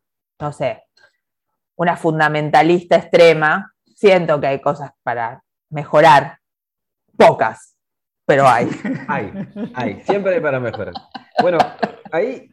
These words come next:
Speaker 2: le-, les puedo traer algo que me prepararon los chicos de producción. Acá ya, gracias, gracias a Dios, siguen trabajando.
Speaker 1: Siguen
Speaker 2: Eh,
Speaker 1: trabajando hasta, hasta esta altura del año, ¿los tenés?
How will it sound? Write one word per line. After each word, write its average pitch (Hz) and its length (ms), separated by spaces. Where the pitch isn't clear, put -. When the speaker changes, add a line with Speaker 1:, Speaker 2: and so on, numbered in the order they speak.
Speaker 2:
le-, 135 260
les 139 160
puedo 196 200
traer 175 220
algo 180 280
que 123 180
me 117 280
prepararon 120 400
los 113 120
chicos 123 300
de 104 100
producción. 131 720
Acá 110 280
ya, 107 400
gracias, 98 640
gracias 101 460
a 90 140
Dios, 104 260
siguen 104 240
trabajando. 123 840
Speaker 1:
Siguen 311 260
Speaker 2:
Eh, - 20
Speaker 1:
trabajando 214 500
hasta, 285 200
hasta 180 420
esta 254 180
altura 208 320
del 170 140
año, 220 340
¿los 160 180
tenés? 233 440